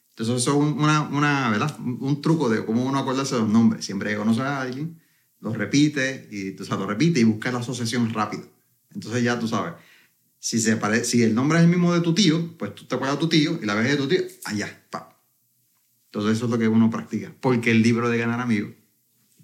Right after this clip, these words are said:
te enseña que, ¿verdad?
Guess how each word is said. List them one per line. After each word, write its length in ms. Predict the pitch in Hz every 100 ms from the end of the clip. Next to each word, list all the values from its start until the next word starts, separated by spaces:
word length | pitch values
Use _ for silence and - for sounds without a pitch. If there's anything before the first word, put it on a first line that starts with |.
| _ _ -
te 80 | 101
enseña 560 | 95 113 120 107 92
que, 340 | 92 85 - _ _ _ _ _ _ _ _ _
¿verdad? 220 | - -